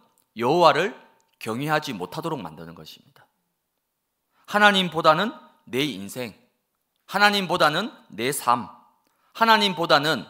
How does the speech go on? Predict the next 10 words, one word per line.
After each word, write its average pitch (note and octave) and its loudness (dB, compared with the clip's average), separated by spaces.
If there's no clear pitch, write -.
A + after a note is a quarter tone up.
내 D#3 -2
기분, D#3+ -8
내 C#3+ 0
감정, A#2 -4
하나님 F#3+ 0
말씀보다는 D3+ 0
내 D3 0
생각과 G3+ 0
내 C3+ -4
기준, A#2 -10